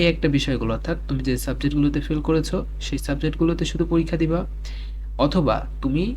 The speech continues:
সকল সাবজেক্টে পরীক্ষা দিতে পারবা। আচ্ছা, এই বিষয়টা গেল। এবং দুই নম্বর যে বিষয়টা হচ্ছে যে সিলেবাস কোনটা থাকবে, অর্থাৎ তুমি যে পরীক্ষা দিবা সেটা কোন সিলেবাসটা তুমি ফলো করবা। তোমাদের এখানে একটি গুরুত্বপূর্ণ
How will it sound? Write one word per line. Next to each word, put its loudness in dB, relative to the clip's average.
সকল 2
সাবজেক্টে 0
পরীক্ষা -2
দিতে -4
পারবা। -4
আচ্ছা, -6
এই 2
বিষয়টা 2
গেল। -4
এবং 4
দুই 6
নম্বর 0
যে 2
বিষয়টা -4
হচ্ছে -2
যে 4
সিলেবাস 2
কোনটা 0
থাকবে, -4
অর্থাৎ -4
তুমি 2
যে 2
পরীক্ষা 2
দিবা 2
সেটা -2
কোন 2
সিলেবাসটা 0
তুমি 0
ফলো 0
করবা। -2
তোমাদের 2
এখানে 0
একটি -6
গুরুত্বপূর্ণ 0